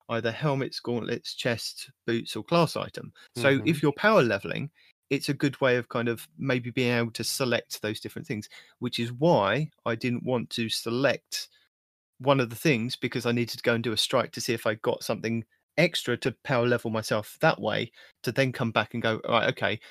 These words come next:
Speaker 1: so it's gauntlets I need or a class item that I need." And what I found out on one of my characters when doing this hunt is if you then s-, don't want to select a powerful reward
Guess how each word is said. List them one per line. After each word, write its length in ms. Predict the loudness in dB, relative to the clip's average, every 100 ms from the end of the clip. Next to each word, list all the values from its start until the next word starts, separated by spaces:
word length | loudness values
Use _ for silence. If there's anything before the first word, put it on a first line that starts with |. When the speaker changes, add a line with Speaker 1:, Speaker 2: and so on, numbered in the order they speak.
| -4
Speaker 1:
so 260 | 2 2
it's 160 | 0 -4
gauntlets 440 | -2 -2 -4 -6 -4
I 60 |
need 260 | -4 -4 -6
or 140 | -6 -6
a 40 |
class 320 | 0 2 2 -2
item 280 | -8 -8
that 80 | -12
I 100 | -12
need." 280 | -12 -16 -20 _ -20 -20 -20 -20 _ 0
And 200 | 0 4
what 220 | 4 4
I 40 |
found 380 | 2 4 4 6
out 200 | 4 2 0
on 480 | -2 0 -2 -4 -8
one 200 | 0 4
of 60 | 4
my 80 | 2
characters 500 | -2 -4 -4 -8 -8
when 140 | -8
doing 240 | -6 -6 -8
this 160 | -8
hunt 240 | -8 -8 -10 -20 -20 _
is 300 | -4 -2 -2 -6 -20 _ _
if 200 | -2 0
you 260 | 2 2 4
then 200 | 4 4
s-, 340 | 2 -2 -6 -14 _
don't 240 | 4 6 4
want 220 | 2 2
to 100 | -4
select 840 | -2 0 4 4 2 _ -6 -6 _ _ _
a 40 | -2
powerful 400 | 4 4 4 -2
reward 540 | -2 0 0 0 -6